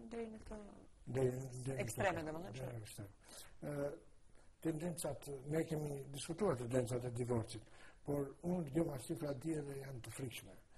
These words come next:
Speaker 2: Do të thonë që kemi tridhjetë dy mijë fëmijë më pak, ë, në këtë periudhë, se sa vitet e mëparshme, që lindin në vit. Do të thotë që neve, ë, çiftet po, po shterojnë, ose ka shumë pak çifte të reja në Shqipëri.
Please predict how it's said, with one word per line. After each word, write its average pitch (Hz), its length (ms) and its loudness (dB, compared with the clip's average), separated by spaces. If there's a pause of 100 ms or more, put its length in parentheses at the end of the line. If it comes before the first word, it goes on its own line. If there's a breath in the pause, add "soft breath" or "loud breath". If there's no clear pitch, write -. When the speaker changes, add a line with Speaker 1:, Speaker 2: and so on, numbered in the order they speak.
(140 soft breath)
Speaker 2:
Do - 140 -8
të 135 40 -4
thonë 135 180 -2
që 135 140 -2 (260 loud breath)
kemi 147 260 0
tridhjetë 165 340 6
dy 143 100 0
mijë 151 260 2
fëmijë 147 320 0
më 117 100 -4
pak, - 360 -10 (580 loud breath)
ë, 135 140 -8 (480)
në 135 160 0
këtë - 160 -8
periudhë, 156 520 6
se 147 140 -2
sa 151 220 0 (540 loud breath)
vitet 151 360 6
e 151 60 6
mëparshme, 123 480 2
që 143 120 6
lindin 151 360 8
në 120 80 2
vit. 123 200 -2 (420 loud breath)
Do 147 200 4
të 143 80 2
thotë 185 240 2
që 160 100 0 (380)
neve, 160 320 -2 (600 loud breath)
ë, 147 120 -4 (1400)
çiftet 170 500 4
po, 151 140 0 (600)
po 165 160 4
shterojnë, 185 560 6
ose 135 240 2 (260)
ka 156 200 6
shumë 196 200 2
pak 185 160 4
çifte 165 200 4
të 156 160 -2
reja 139 100 0
në 120 80 -2
Shqipëri. - 260 -14